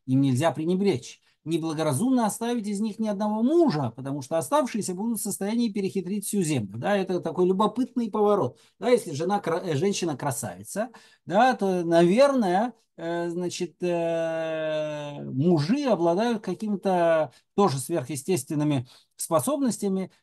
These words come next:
Можно было бы предположить, что они обладают там какой-то колоссальной, э, воинственностью. Э, но нет,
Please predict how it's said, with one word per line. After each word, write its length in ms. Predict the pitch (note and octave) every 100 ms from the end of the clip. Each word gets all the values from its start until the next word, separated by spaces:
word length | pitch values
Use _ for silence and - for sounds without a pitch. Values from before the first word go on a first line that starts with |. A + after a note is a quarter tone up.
| -
Можно 300 | C#3+ D3+ D3
было 180 | D3 D3
бы 120 | C#3+
предположить, 520 | C#3 B2+ C#3+ C3+ C#3
что 240 | - C3+ B2+
они 240 | B2 B2+
обладают 500 | A#2+ B2 B2 C3 A#2+
там 160 | A#2 A#2
какой-то 400 | - B2 A#2+ A#2
колоссальной, 720 | B2+ B2+ D3 C#3 B2+ A#2+ - _ -
э, 840 | B2+ B2+ B2 B2 A#2+ A#2+ A#2+ A#2 A#2+ B2 -
воинственностью. 1040 | A2+ C3+ C4+ D#4 - D3 C3 A#2+ - A#2 _ _ _
Э, 500 | C#3+ C#3 C#3 C#3+ D3+
но 320 | D3 D#3 A3+
нет, 400 | F4 D#4 F#3 F#3+